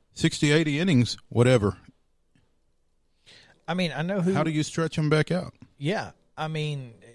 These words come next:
Speaker 2: it's, it's, it's gonna, it's gonna be tough to, uh, it's gonna be tough for a lot of, a lot of players, even hitters. I mean, you know, we, uh,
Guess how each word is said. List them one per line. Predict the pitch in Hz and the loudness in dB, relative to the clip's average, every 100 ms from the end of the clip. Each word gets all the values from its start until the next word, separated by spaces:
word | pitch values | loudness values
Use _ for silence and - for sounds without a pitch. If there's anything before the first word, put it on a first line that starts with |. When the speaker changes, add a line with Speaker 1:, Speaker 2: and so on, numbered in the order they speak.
| - | -10
Speaker 2:
it's, | 135 120 | -10 -10
it's, | - 127 117 - | -10 -10 -10 -10
it's | 120 117 | -12 -14
gonna, | - 131 143 | -12 -12 -12
it's | 123 120 | -14 -12
gonna | - 120 | -12 -10
be | 143 | -6
tough | 151 226 208 - - _ _ _ | -2 -2 -4 -10 -20 _ _ _
to, | - 131 127 131 | -8 -6 -4 -2
uh, | 131 131 135 123 127 123 | -2 -2 -4 -6 -12 -12
it's | 120 | -12
gonna | - 131 | -10 -10
be | 131 | -8
tough | - 151 | -6 -6
for | - | -2
a | 143 | -2
lot | 131 127 139 | -2 -2 -2
of, | 165 147 - _ _ _ _ _ _ | -4 -8 -18 _ _ _ _ _ _
a | |
lot | 120 123 147 | -10 -8 -6
of | |
players, | - 170 160 214 - - | -4 -2 -2 -4 -12 -6
even | 202 302 | -4 -2
hitters. | 180 196 185 104 | 0 0 -2 -6
I | 147 | -10
mean, | 160 170 180 151 _ _ _ _ _ | -8 -6 -6 -8 _ _ _ _ _
you | 156 | -6
know, | 165 160 165 - _ _ _ _ _ _ _ _ | -2 -2 -4 -12 _ _ _ _ _ _ _ _
we, | 143 170 135 98 76 _ _ _ _ _ | -8 -8 -8 -20 -20 _ _ _ _ _
uh, | 151 | -6